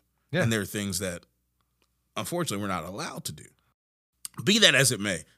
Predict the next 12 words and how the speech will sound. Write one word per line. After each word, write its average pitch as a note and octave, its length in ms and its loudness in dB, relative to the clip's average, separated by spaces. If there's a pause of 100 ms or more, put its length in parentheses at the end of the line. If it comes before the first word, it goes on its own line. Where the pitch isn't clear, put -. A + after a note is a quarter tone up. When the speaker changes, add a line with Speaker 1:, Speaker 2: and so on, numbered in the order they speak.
Speaker 2:
Scripture C3+ 480 -2 (140)
does D3+ 340 2
give A2 380 0
us - 400 -2 (840)
offensive G#2 720 -2 (200)
weapons, - 520 -10 (200)
and C3+ 100 2
Speaker 1:
Mm-hmm. F3 80 6
Speaker 2:
it - 20 2
gives A2+ 220 2
us G3 160 0
offensive G2+ 500 -4